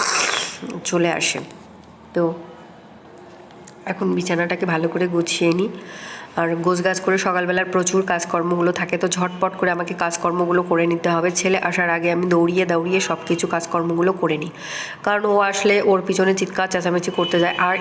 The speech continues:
এসেই শুরু করবে জামা কাপড়, একটা করে মোজা খুলবে, একটা করে প্যান্ট খুলবে, একটা করে জামা খুলবে, আর খেলনা, খেলনা নিয়ে বসে গেল। এবার,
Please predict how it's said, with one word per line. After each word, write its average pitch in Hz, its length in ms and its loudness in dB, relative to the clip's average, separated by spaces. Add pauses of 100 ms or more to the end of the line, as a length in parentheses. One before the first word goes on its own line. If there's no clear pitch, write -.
এসেই 196 300 4
শুরু 196 260 4
করবে 165 280 4
জামা 180 320 2
কাপড়, 190 420 2
একটা - 260 -2
করে 175 160 2
মোজা 180 300 2
খুলবে, 175 480 4 (380)
একটা 175 240 -2
করে 180 200 2
প্যান্ট 185 300 0 (120)
খুলবে, 180 340 6
একটা 180 260 0
করে 175 160 2
জামা 175 280 2
খুলবে, 175 380 2
আর 170 280 2
খেলনা, 165 360 0
খেলনা 180 320 0
নিয়ে 180 220 2
বসে 170 280 0
গেল। 165 140 2
এবার, 165 260 2